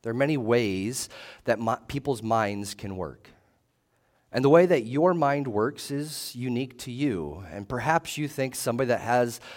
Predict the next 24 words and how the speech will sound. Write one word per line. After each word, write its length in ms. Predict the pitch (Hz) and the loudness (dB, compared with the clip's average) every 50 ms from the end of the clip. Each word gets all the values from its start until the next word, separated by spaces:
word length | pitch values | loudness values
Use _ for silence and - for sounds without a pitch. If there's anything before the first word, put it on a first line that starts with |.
| - - - | -8 -6 -4
a 60 | 123 | 2
different 320 | 123 165 160 - 170 123 | 4 4 4 6 4 6
way 160 | 135 156 156 | 6 6 6
to 60 | 139 131 | 4 2
communicate 760 | - 131 139 170 185 165 117 - 117 117 127 139 - - | -2 0 0 2 2 2 0 -2 -2 -2 -2 -4 -6 -6
is 280 | 98 120 123 123 120 - | -6 -4 -4 -4 -6 -10
just 520 | - - 120 117 113 - - - - - _ _ _ _ _ _ | -12 -8 -8 -8 -8 -8 -12 -16 -18 -20 _ _ _ _ _ _
crazy. 600 | - - 143 127 110 92 76 - 60 53 - _ _ _ _ _ _ _ _ _ _ _ _ _ _ - | -4 -2 -2 0 -2 -4 -6 -12 -16 -20 -20 _ _ _ _ _ _ _ _ _ _ _ _ _ _ -2
Why 160 | - 101 127 | 2 4 4
would 180 | 135 139 135 123 | 4 4 0 -2
you 240 | 131 127 120 117 120 - - - - - | -4 -4 -4 -6 -8 -12 -20 -20 -14 -12
try 320 | - - - 147 143 147 | -8 -4 -2 0 0 0
to 160 | 143 - 139 | -2 -2 -2
explain 600 | 127 120 - - - - - - 131 120 110 87 | -4 -4 -4 -8 -10 -8 -4 -2 0 0 0 -2
it 260 | 82 80 - - - - _ _ _ _ _ | -6 -8 -10 -14 -18 -20 _ _ _ _ _
that 240 | 87 101 92 80 67 | -2 -2 -2 -2 -2
way? 320 | 90 87 78 65 62 - _ _ _ _ _ _ _ _ _ _ _ _ _ _ _ _ _ _ _ _ _ _ _ _ _ _ _ _ _ _ _ - | -4 -6 -6 -8 -14 -20 _ _ _ _ _ _ _ _ _ _ _ _ _ _ _ _ _ _ _ _ _ _ _ _ _ _ _ _ _ _ _ 0
But, 80 | 139 | 2
you 60 | 139 | 4
know, 60 | 143 147 | 4 4
when 120 | 160 151 | 2 2
you 80 | 143 139 | 0 -2
think 260 | - - 220 226 - | -2 0 0 0 4
about 300 | 262 208 190 156 - | 8 8 8 8 8